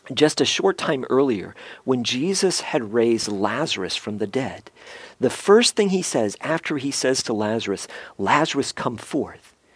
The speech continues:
is that he instructs those around him to loosen Lazarus. Because when Lazarus would have walked out of that tomb, the stiffening of those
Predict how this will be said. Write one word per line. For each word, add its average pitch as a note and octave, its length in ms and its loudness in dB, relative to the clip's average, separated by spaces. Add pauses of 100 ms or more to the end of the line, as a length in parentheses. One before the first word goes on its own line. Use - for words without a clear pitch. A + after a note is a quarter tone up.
(280)
is - 180 -2
that C#3+ 140 4
he C#3 160 0
instructs - 680 0
those C#3+ 400 4
around A#2+ 460 0
him F#2 340 -10 (320)
to - 140 0
loosen A2+ 760 -2
Lazarus. A2 600 -4 (300)
Because C3+ 200 0
when C3 200 6
Lazarus C3 560 2
would D#3 80 4
have B2+ 100 6
walked B2+ 400 -2
out D#3+ 200 0
of C3 100 -2
that A2 220 -2
tomb, G#2+ 520 -4 (340)
the C3 120 4
stiffening A2 1000 2
of A#2+ 220 -2
those B2 460 4